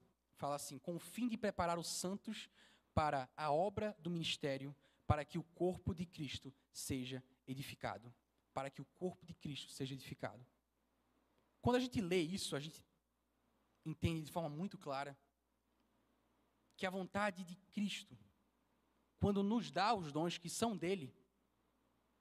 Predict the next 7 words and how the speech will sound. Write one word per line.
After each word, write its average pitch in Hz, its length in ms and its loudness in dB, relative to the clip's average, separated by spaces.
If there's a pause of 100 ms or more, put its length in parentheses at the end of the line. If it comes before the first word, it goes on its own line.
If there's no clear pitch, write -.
(560)
não 202 160 6
é 269 40 4
para 262 160 2
fazer 180 300 2
uma 170 160 6
roda 160 340 4
girar, 123 400 -4